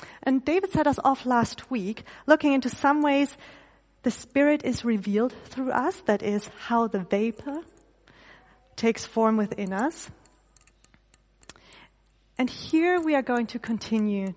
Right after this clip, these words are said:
today. What other form does this Holy Spirit take, and what practices does this actually entail for us? How does the Holy Spirit inspire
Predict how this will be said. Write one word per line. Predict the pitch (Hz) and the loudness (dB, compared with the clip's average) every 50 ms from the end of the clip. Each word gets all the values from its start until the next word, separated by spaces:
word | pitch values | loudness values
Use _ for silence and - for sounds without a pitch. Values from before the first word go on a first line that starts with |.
| - | -12
today. | - - - 185 - 208 190 180 170 160 156 - - _ _ _ _ _ _ _ _ _ _ _ _ _ _ _ _ _ _ _ _ _ _ _ _ _ _ _ _ _ _ _ _ _ _ _ | -18 -20 -14 -8 -4 -4 -4 -4 -4 -6 -8 -12 -16 _ _ _ _ _ _ _ _ _ _ _ _ _ _ _ _ _ _ _ _ _ _ _ _ _ _ _ _ _ _ _ _ _ _ _
What | - 214 240 277 302 - - - | 0 2 2 2 2 0 0 0
other | 240 226 240 220 | 0 2 0 -2
form | - - - 208 196 190 180 180 180 180 208 214 - - - _ _ _ _ _ _ _ _ | -2 -6 -8 -6 -4 -2 -2 -2 -2 -2 -2 -4 -4 -8 -18 _ _ _ _ _ _ _ _
does | - 220 202 190 - | -2 -2 -2 -2 -2
this | - 269 294 294 - | 0 2 2 2 0
Holy | - 247 262 262 | -2 -2 0 -2
Spirit | 240 - - - 220 208 208 - | -2 -2 -4 -4 -2 -2 -2 -4
take, | - - 202 196 196 - - | -4 -2 0 0 0 0 -2
and | 214 208 185 | -2 -2 0
what | 220 247 277 - - | 0 -2 -2 -4 -10
practices | - - 285 294 311 - - - 311 - - 170 160 208 269 - - - _ - - - - - - - - _ _ _ _ _ _ _ _ _ _ _ - | -4 0 2 2 2 2 0 -2 -2 -2 -4 -6 -6 -6 -6 -8 -12 -20 _ -20 -20 -20 -20 -20 -20 -20 -20 _ _ _ _ _ _ _ _ _ _ _ -4
does | 240 240 240 - | -2 -2 -2 -2
this | - 262 240 - | -4 -8 -4 -2
actually | - 262 262 - - - 294 294 | -4 -4 -4 -6 -6 -4 -4 -4
entail | 277 - - 339 370 359 | -4 -4 -4 -4 -4 -4
for | - - - 170 | -4 -8 -10 -10
us? | 151 - 156 - - - - - - _ _ _ _ _ _ _ _ _ _ _ _ _ _ _ _ _ _ _ _ _ _ _ _ _ _ _ _ _ _ _ _ _ _ _ _ _ _ _ _ _ - - - - - - - _ | -10 -12 -14 -16 -16 -16 -16 -16 -16 _ _ _ _ _ _ _ _ _ _ _ _ _ _ _ _ _ _ _ _ _ _ _ _ _ _ _ _ _ _ _ _ _ _ _ _ _ _ _ _ _ -18 -18 -18 -20 -20 -20 -20 _
How | - - - 240 254 277 285 294 302 294 311 294 | -10 -2 2 2 4 4 4 4 2 2 0 -2
does | - 254 233 208 | -2 -2 -2 -2
the | - 214 | -4 -6
Holy | 180 - - - 233 254 262 277 277 285 269 | -8 -8 -4 0 2 2 4 4 2 0 -2
Spirit | - - - - 220 208 208 208 214 208 | -4 -6 -6 -4 -2 0 0 0 0 0
inspire | - 208 196 - - - - 202 202 196 208 214 214 208 214 220 | -2 -4 -6 -6 -8 -6 -2 0 0 0 2 2 2 0 0 -2